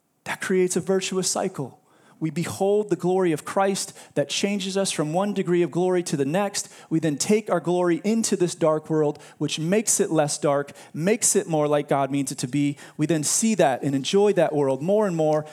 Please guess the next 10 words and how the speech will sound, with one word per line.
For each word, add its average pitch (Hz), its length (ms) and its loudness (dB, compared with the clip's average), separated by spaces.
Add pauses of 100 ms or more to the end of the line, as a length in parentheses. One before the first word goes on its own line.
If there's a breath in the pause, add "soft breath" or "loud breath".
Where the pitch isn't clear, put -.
(160 loud breath)
and 143 160 -4
that 190 180 -2
makes 156 260 -2
us 139 120 -8
turn 202 300 -6
our 185 120 -2
gaze 147 320 -2
back 190 520 0
to - 100 -4
Christ, 131 520 -2